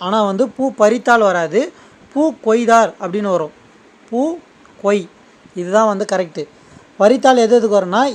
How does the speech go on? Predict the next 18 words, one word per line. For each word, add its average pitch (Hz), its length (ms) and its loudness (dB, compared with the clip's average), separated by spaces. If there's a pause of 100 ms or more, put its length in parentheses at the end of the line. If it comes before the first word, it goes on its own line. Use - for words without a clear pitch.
(140)
இலைக்கும் 254 480 0 (120)
களைக்கும் 214 440 0
தான் 208 160 4
வந்து 175 180 0 (520)
பறித்தார் 220 500 4
அப்படின்னு 202 360 -2
வரும், 160 240 -4
சரிங்களா? 180 360 0 (580)
பூக்கு 240 380 0
வந்து 196 160 0 (220)
கொய் 226 200 2 (200)
அப்படின்றது 208 420 -4
தான் 208 120 -4
கரெக்ட். 190 320 -2 (640)
இலையும் 247 420 2
களையும் 214 380 2
தான் 233 140 2
வந்து 190 160 -2